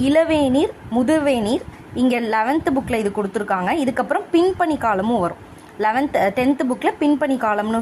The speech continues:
சொல்லியிருப்பாங்க. அப்ப பின்பனி காலமும் இங்க வரும். சப்போஸ் வந்து நீங்க ஆப்ஷன்ல கொடுத்துருந்தாங்கன்னா ரெண்டுமே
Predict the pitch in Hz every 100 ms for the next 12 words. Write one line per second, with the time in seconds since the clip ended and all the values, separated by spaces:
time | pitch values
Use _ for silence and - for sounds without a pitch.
0 | 226 202 202 185 185 277 339 269 302 339
1 | 370 320 277 226 208 233 254 196 175 170
2 | 254 - - - - - - 262 294 302
3 | 285 254 320 294 240 214 185 208 226 -
4 | 247 208 214 214 208 202 277 320 220 220
5 | 233